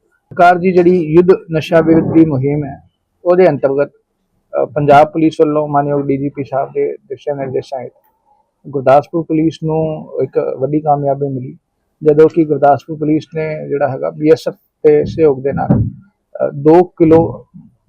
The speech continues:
ਅੱਸੀ ਗ੍ਰਾਮ ਜਿਹੜਾ ਹੈਰੋਇਨ ਹੈ, ਉਹ ਕਲਾਨੌਰ ਤੋਂ ਬਰਾਮਦ ਕੀਤੀ ਹੈ। ਇਹਦੇ 'ਚ, ਅਹ, ਸਾਡੇ ਡੀ ਐਸ ਪੀ ਕਲਾਨੌਰ along with team ਨੇ ਕਾਫੀ ਚੰਗਾ ਕੰਮ ਕੀਤਾ ਹੈ। ਅਹ,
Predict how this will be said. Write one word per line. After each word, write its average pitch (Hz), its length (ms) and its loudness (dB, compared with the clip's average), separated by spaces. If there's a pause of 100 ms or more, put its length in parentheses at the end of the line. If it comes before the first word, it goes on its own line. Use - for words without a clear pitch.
(240)
ਅੱਸੀ 175 320 0
ਗ੍ਰਾਮ 143 240 4 (160)
ਜਿਹੜਾ 160 240 2
ਹੈਰੋਇਨ 143 320 2
ਹੈ, 131 100 -8 (600)
ਉਹ 185 120 2
ਕਲਾਨੌਰ 156 440 2
ਤੋਂ 160 180 -4
ਬਰਾਮਦ 127 400 -4
ਕੀਤੀ - 340 -20
ਹੈ। - 120 -20 (540)
ਇਹਦੇ 165 220 2
'ਚ, 180 160 -2
ਅਹ, 165 460 2
ਸਾਡੇ 143 360 2
ਡੀ 143 220 0
ਐਸ 143 200 0
ਪੀ 160 80 2
ਕਲਾਨੌਰ 143 580 2 (560)
along 143 240 4
with 143 140 -6
team 139 320 -6
ਨੇ 139 100 -6
ਕਾਫੀ 139 300 -8
ਚੰਗਾ 135 280 -6
ਕੰਮ 127 220 -6
ਕੀਤਾ 123 300 -16
ਹੈ। 135 40 -16 (1080)
ਅਹ, 135 300 4